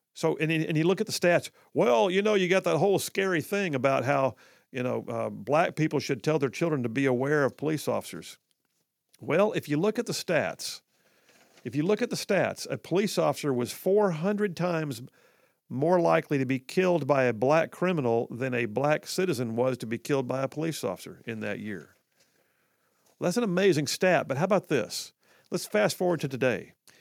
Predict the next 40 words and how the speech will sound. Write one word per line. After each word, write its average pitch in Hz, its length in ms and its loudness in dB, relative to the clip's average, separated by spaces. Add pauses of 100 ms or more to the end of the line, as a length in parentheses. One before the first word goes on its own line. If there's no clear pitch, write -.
(440)
Here's 208 180 2
an 185 80 0
article 165 400 2
that 139 140 2
I, 135 180 2
I 131 120 -2
pulled 156 440 0
th-, 120 200 -8
that's 131 200 -8
dated 147 300 0
March 143 300 -2
first. - 460 -4 (260)
"The 143 100 -2
left's 175 360 2
war 160 360 2
on 127 140 -2
police 139 420 -4
rages 123 340 -2
on." 98 280 -6 (440)
It - 480 -20
says, 151 120 -4
According 208 340 2
to 190 100 4
a 180 80 6
recent 180 320 2
report 165 340 0
released 131 340 0
by 139 100 4
the 120 80 0
Fraternal 165 460 -2
Order 139 260 0
of 127 100 -4
Police, 131 360 -4
as 135 200 0
of 107 120 -4
February 156 460 2
first 143 340 -2
of 98 120 -6
this 131 240 -2
year, 104 260 -4